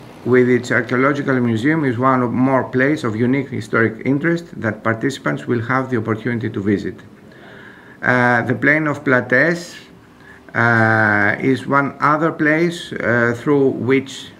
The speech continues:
p-, competitors will pass. Very interesting and very important, though not renamed as much as other historic places of Greece. Tight demanding timing will not be alive for sightseeing during most of the rest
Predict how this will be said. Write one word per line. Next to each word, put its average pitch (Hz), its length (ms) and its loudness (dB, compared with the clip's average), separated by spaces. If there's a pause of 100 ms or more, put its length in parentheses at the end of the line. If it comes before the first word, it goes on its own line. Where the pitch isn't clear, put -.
(120)
p-, 110 60 -6 (100)
competitors 120 760 0
will 104 160 -2
pass. 147 520 -2 (580)
Very 143 340 2
interesting 156 580 -2
and 127 160 -2
very 147 380 2
important, 151 640 0 (420)
though 151 440 2
not 143 400 0
renamed 143 640 2 (840)
as 117 280 -2
much 131 240 2
as 117 240 -4
other 135 380 0
historic 127 440 -2
places 117 380 -2
of 101 120 -8
Greece. 117 380 -2 (1400)
Tight 156 240 2
demanding 160 460 2
timing 139 680 0
will 120 160 4
not 156 380 2
be 139 160 4
alive 131 500 0
for 113 300 0
sightseeing 127 720 2
during 127 360 4
most 147 380 0
of 101 140 -4
the 113 80 2
rest 127 320 2